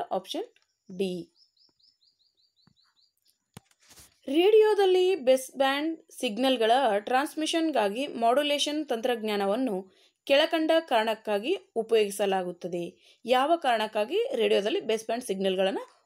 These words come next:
ಉಪಯೋಗಿಸುತ್ತಾರೆ ಅಂತ ಕೇಳಿದ್ದಾರೆ. So ಆಂಟೆನಾದ ಎತ್ತರವನ್ನು ತಗ್ಗಿಸಲು ಹಾಗೂ ಸಿಗ್ನಲ್‌ಗಳ ಬೆರೆಯುವಿಕೆಯನ್ನು ತಪ್ಪಿಸಲು, ಸಂವಹನದ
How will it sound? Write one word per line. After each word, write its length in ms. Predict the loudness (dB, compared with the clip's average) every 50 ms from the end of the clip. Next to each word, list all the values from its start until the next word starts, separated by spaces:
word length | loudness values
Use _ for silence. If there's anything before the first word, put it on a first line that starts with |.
| -8
ಉಪಯೋಗಿಸುತ್ತಾರೆ 720 | -8 -6 -2 -2 -2 -2 -2 -6 -10 -6 -4 -2 -2 -2 -2
ಅಂತ 140 | -4 -6
ಕೇಳಿದ್ದಾರೆ. 460 | -8 -4 -2 0 0 0 -2 -4 -6 -8 -14 _ -20 -20 -20 -20 -20 -10 -4 -2
So 240 | -2 0 0 0
ಆಂಟೆನಾದ 760 | 0 0 0 0 -2 -2 0 0 2 2 2 2 2 0 -2 -2
ಎತ್ತರವನ್ನು 680 | -4 -2 0 0 0 0 0 -2 -4 -2 -2 -2 -2 -2
ತಗ್ಗಿಸಲು 720 | -2 -4 -6 -6 -6 -6 -4 -4 -4 -2 -2 -4 -4 -6
ಹಾಗೂ 500 | -8 -8 -4 -2 -2 -2 0 -2 -2 -2
ಸಿಗ್ನಲ್‌ಗಳ 560 | -2 -4 -8 -4 -2 -2 -2 0 0 2 2 2 2
ಬೆರೆಯುವಿಕೆಯನ್ನು 800 | 2 2 0 0 0 -2 -4 -4 -4 -4 -2 -2 -4 -6 -8 -12 _ _ _ _ _
ತಪ್ಪಿಸಲು, 720 | -4 -4 -4 -2 -4 -4 -4 -4 -6 -6 -8 -12 _ _ _ _ _ _ _ _ _ _ _ _ _ _ _ _ _ _ -16
ಸಂವಹನದ 640 | -8 -2 2 2 2 2 0 0 0 0 2 4